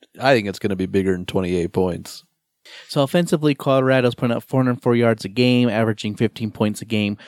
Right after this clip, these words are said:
Speaker 2: which I think they should be putting up more. They have a senior quarterback in Montez, who I, I was really high on him two years ago,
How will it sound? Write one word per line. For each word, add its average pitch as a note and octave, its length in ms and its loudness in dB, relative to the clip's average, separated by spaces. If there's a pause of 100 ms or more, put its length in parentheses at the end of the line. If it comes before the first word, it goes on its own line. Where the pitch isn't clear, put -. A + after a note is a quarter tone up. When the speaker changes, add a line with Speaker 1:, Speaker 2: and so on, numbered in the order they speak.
(260)
Speaker 2:
which B2 200 0
I B2+ 120 4
think A3+ 220 0 (400)
they D3+ 220 2
should G3+ 300 0
be B2+ 220 0 (120)
putting A#2 260 0
up G2 140 0
more. F2 320 -6
They G2+ 120 0
have G#2 100 0
a G#2+ 40 -4
senior E3 300 -2
quarterback C3+ 480 2
in A2 80 -2
Montez, G#2 760 0 (580)
who A2+ 220 2
I, B2+ 360 0 (280)
I D#3 220 0
was A#2 220 0
really A2+ 320 0
high G#2+ 180 0
on G2+ 180 0
him G2 180 -6
two - 180 -6
years G2 320 -2
ago, F2+ 500 0